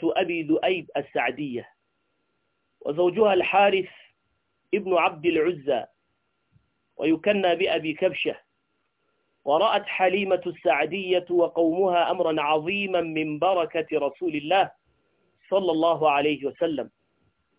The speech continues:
وحصلت له حادثة شق الصدر وهو عندها. Yace shayar wadda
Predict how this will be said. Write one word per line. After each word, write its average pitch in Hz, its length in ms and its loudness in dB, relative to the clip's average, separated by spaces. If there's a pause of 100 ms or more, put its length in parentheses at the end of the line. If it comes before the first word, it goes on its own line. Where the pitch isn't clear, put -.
(180)
وحصلت 180 600 0
له 170 300 0
حادثة 151 720 -4 (280)
شق - 360 -8
الصدر 165 640 -2
وهو 147 320 0
عندها. 120 540 -4 (1400)
Yace 165 280 -4 (120)
shayar 202 380 2
wadda 170 520 0